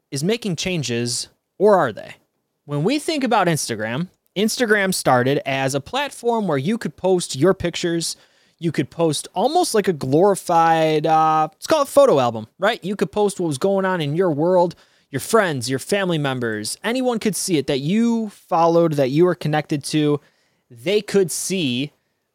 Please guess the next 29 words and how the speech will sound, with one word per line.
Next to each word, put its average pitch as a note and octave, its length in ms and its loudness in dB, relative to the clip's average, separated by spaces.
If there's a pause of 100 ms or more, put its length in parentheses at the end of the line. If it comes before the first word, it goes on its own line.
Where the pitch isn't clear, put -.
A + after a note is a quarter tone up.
that D3 500 -6
post. - 480 -4 (840)
Well, F3 360 2 (340)
let's G3 200 0
fast F#3+ 260 0
forward E3+ 240 4
quite C3 180 0
a A#2+ 40 -6
bit A#2 180 -4
now. A2+ 240 -10 (220)
The D#3 60 -12
current B3 300 2
Instagram, C3 580 -6 (680)
inundated D#3+ 540 0
with A2+ 140 -6
ads, A2 540 -8 (200)
inundated F3 580 0
with C#3 500 -4 (640)
what D#3+ 240 -2
they E3+ 120 0
think - 380 -4
you C3+ 80 -2
want A#2+ 200 -4
to A#2 80 -8
see, - 340 -8
inundated D#3+ 640 0 (460)
with E3+ 200 2
video. B2+ 440 -2 (1000)
Matt, G#3 300 -2